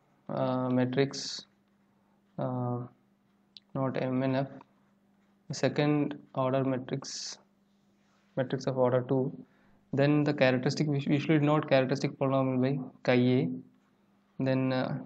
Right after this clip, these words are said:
we can use any, uh, va-, variables. We use now lambda as a variables. It is given by lambda square minus trace of the matrix times lambda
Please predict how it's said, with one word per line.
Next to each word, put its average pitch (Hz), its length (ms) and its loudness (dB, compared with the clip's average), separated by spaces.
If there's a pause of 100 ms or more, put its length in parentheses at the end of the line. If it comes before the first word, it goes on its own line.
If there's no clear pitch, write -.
(140)
we 139 140 2
can 147 220 4
use 147 140 4
any, 147 180 4
uh, - 180 0
va-, 127 220 4
variables. 127 420 4
We 131 100 0
use 135 320 0
now 135 120 4
lambda 127 360 2
as 135 120 4
a 131 60 2
variables. 123 520 0 (580)
It 135 120 0
is 139 360 -4 (360)
given 139 320 0
by 139 220 2
lambda 131 440 2
square 147 300 0
minus 127 540 -2 (680)
trace 143 340 4
of 147 140 0
the 147 80 2
matrix 139 580 -2 (880)
times 139 320 2
lambda 131 640 0